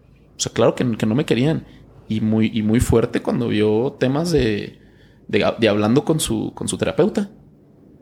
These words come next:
Cuando el, cuando su terapeuta le dijo, "Oye, es que eso que pasó fue violación". Me dice, "Al escuchar esas palabras, me rompí. Y entendí que sí, en efecto, había sido eso". Y ya no hay na-, no hay nada que, que Dios no pueda cambiar,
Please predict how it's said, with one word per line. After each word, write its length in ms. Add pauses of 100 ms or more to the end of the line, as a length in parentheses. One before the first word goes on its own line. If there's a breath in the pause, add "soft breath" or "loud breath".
(200)
Cuando 260
el, 140 (140)
cuando 220
su 80
terapeuta 460
le 80
dijo, 220
"Oye, 120
es 120
que 200
eso 180
que 80
pasó 300
fue 180
violación". 540 (1120)
Me 80
dice, 260
"Al 200
escuchar 480
esas 260
palabras, 640 (460)
me 140
rompí. 420 (840)
Y 100
entendí 400
que 140
sí, 160
en 80
efecto, 300
había 160
sido 240
eso". 260 (4000 loud breath)
Y 140
ya 120
no 240
hay 80
na-, 200
no 100
hay 60
nada 300
que, 460
que 200
Dios 220
no 160
pueda 200
cambiar, 460